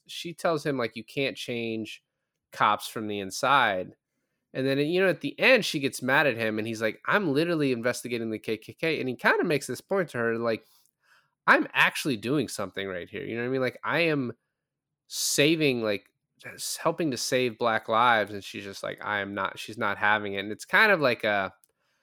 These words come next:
you know, this movie came out before, uh, twenty twenty when you had the George Floyd killing and sort of, like, the very,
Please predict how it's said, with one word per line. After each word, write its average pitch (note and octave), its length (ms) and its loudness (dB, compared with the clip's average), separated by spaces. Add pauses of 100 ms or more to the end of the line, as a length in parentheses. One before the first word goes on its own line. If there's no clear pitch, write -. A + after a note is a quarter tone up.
(480)
you D3+ 80 2
know, C#3+ 60 4
this C#3+ 180 0
movie D#3+ 220 2
came D3 220 2
out A#2+ 220 4
before, B2 840 2 (340)
uh, F#2 260 -6
twenty A#2+ 340 -4
twenty G#2+ 560 -2
when G#2+ 200 -6
you G#2 120 -8
had G#2 280 -2
the G2+ 60 -6
George G#2 360 -6
Floyd G#2 320 -6
killing G2+ 400 -6
and G2+ 220 -10
sort G#2 280 -6
of, G2 100 -8
like, F#2+ 180 -8
the G2+ 100 -6
very, G#2+ 840 -2